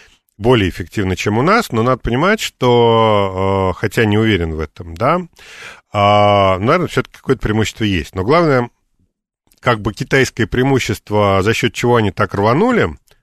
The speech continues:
они начали там в конце восьмидесятых годов,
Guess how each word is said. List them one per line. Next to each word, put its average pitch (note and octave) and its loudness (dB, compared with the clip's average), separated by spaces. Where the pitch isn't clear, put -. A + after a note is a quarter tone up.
они A2+ 0
начали F#2+ 0
там G#2+ 0
в - -8
конце A2+ 0
восьмидесятых G2+ -4
годов, G#2+ 0